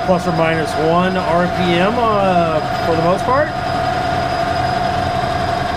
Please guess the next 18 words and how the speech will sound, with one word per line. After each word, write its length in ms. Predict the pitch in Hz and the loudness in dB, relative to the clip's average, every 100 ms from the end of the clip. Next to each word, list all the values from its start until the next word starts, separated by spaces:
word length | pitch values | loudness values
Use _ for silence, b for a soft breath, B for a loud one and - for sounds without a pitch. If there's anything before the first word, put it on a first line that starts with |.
| - - - - - - - - - - - - - - - - - - - - - - - - 180 | -4 -2 -4 -4 -4 -4 -4 -4 -4 -4 -4 -4 -4 -4 -4 -4 -4 -4 -4 -4 -4 -2 -2 -2 0
It 100 | 180 | 2
will 100 | 190 | 2
slow 300 | - 208 208 | 2 2 2
it, 80 | 185 - - - - - - - - - - - - - - - | 0 -4 -6 -4 -4 -4 -4 -4 -4 -4 -4 -6 -6 -6 -4 -4
slowly 240 | 202 196 180 | 0 0 2
lay 160 | 185 170 | 0 0
down 200 | 180 175 | 0 2
to 100 | 165 | 0
a 40 | 147 | -2
slower 400 | - 170 170 170 | 0 2 2 2
number. 480 | 165 165 170 170 160 - - - - - - - - - - - - - | 2 2 4 2 0 -8 -8 -8 -8 -8 -8 -8 -8 -8 -8 -8 -8 -2
See 180 | 147 147 | 2 4
how 200 | 151 147 | 4 4
that 220 | 147 147 - - - - | 2 0 -4 -8 -8 -2
maintains 520 | 143 143 147 147 147 | -2 0 0 0 0
there. 240 | 143 139 131 | 0 0 0
Well, 220 | 135 123 117 | 0 -2 -2
five 240 | 147 139 | 0 0